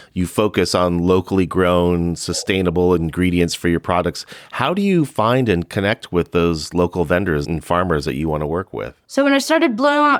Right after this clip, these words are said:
Speaker 2: I knew that my goal was to work with farmers that I could relate to and farmers that were using practices that, like, I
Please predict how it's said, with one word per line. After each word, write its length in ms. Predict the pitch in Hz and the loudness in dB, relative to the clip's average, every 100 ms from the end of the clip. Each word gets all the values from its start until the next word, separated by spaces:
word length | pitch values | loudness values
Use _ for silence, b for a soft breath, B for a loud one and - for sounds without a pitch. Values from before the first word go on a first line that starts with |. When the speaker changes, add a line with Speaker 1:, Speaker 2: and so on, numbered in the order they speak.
| - | -2
Speaker 2:
I 240 | 214 233 240 | 0 2 4
knew 260 | 240 254 | 4 4
that 260 | 240 220 - | 2 0 0
my 440 | 208 202 196 185 - _ _ _ _ | 2 2 2 -2 -6 _ _ _ _
goal 500 | 190 170 175 180 196 - | 2 4 4 2 0 -2
was 380 | 190 175 170 - | 0 2 0 -10
to 680 | - 180 170 165 165 160 156 | -8 -4 -4 -4 -6 -8 -4
work 320 | 170 170 - | -2 -4 -2
with 240 | 165 - _ _ _ | -2 -2 _ _ _
farmers 680 | 180 175 175 180 190 185 - _ _ _ _ - | 0 2 4 4 2 -2 -10 _ _ _ _ -8
that 720 | 196 180 165 143 - - - _ _ _ _ _ _ _ _ _ _ | 0 2 2 -2 -6 -14 -16 _ _ _ _ _ _ _ _ _ _
I 120 | 190 | 0
could 160 | 196 180 | 2 2
relate 320 | 185 175 175 | 4 2 0
to 300 | - 196 226 | 2 4 4
and 680 | 196 175 175 175 170 151 - - _ _ _ | 2 2 2 0 -2 -6 -12 -16 _ _ _
farmers 420 | - 214 202 190 | -2 2 4 4
that 360 | 190 170 - _ _ _ _ _ _ | 2 0 -2 _ _ _ _ _ _
were 520 | 185 185 165 147 - - _ - | -4 0 2 0 -4 -10 _ -2
using 360 | 190 185 170 | 2 2 0
practices 640 | 170 170 185 175 175 175 170 | 0 -2 -2 -4 -2 0 0
that, 360 | 156 135 - | 0 0 -4
like, 280 | 175 147 - | -6 -8 -6
I 380 | - 160 147 139 | -4 -2 -2 -6